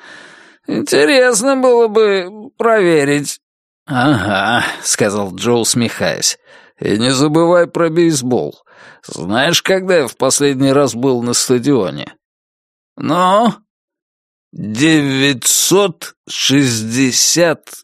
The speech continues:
восьмой год», проговорил раздельно Джо, наклонившись вперёд.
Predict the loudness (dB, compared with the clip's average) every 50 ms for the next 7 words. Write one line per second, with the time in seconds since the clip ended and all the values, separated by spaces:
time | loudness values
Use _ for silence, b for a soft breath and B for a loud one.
0 | _ _ _ _ -2 0 2 2 2 2 0 -2 -2 0 0 0 2 2 0 0
1 | -4 -2 0 0 0 0 -2 -6 -12 -14 -14 -16 -20 _ _ _ _ _ -8 -6
2 | -6 -2 0 0 2 2 2 2 2 2 2 0 -2 -2 -4 -2 -2 0 0 0
3 | -2 -4 -6 -6 -8 -2 0 0 0 0 B B B B B B -2 -2 0 0
4 | 0 0 0 2 0 0 -2 -2 -4 -4 -6 -4 -4 -6 -6 -6 -6 -6 -4 -4
5 | -6 -10 -10 -16 -20 -20